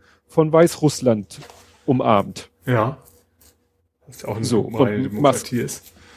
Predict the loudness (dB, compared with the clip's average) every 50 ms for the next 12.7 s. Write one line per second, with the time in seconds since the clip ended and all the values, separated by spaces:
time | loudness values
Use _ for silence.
0 | -20 -20 _ _ -20 -20 _ _ 2 4 6 6 6 4 2 0 -2 -2 -2 -4
1 | -10 -6 -6 -6 -4 -6 -8 -10 -14 -18 _ _ _ -20 -20 -20 -20 -18 -18 -18
2 | -8 0 2 4 4 2 0 _ _ -2 -2 0 2 2 2 2 2 -2 -6 -6
3 | -4 0 2 2 2 2 0 -6 -16 -20 -20 -20 _ _ _ _ -2 0 0 0
4 | 0 -2 0 2 0 2 4 2 2 4 4 2 2 2 -2 0 0 0 0 2
5 | 0 -2 -4 -4 -6 -6 -6 -4 -2 2 2 2 2 0 -4 -20 -20 _ _ _
6 | _ 2 4 4 2 0 -8 -20 -16 -12 -10 -8 -8 -6 0 4 4 6 4 4
7 | 2 -4 -10 -14 -14 -12 -10 -8 -6 -4 -4 -4 -4 -6 -6 -4 -4 -4 -2 -2
8 | -4 -2 -2 -2 2 4 4 4 4 2 2 2 2 2 2 0 0 2 2 2
9 | 0 -2 -4 -2 -4 -4 -4 -4 -2 -2 0 0 0 -2 -2 -2 -4 -6 -8 -10
10 | -12 -12 -8 -2 0 0 0 2 2 2 4 4 2 0 0 -2 -2 -4 -6 -6
11 | -2 0 0 0 0 0 0 2 2 2 2 0 -2 -4 -6 -6 -6 -4 -2 0
12 | 0 0 0 -2 0 0 0 0 0 0 0 -2 -2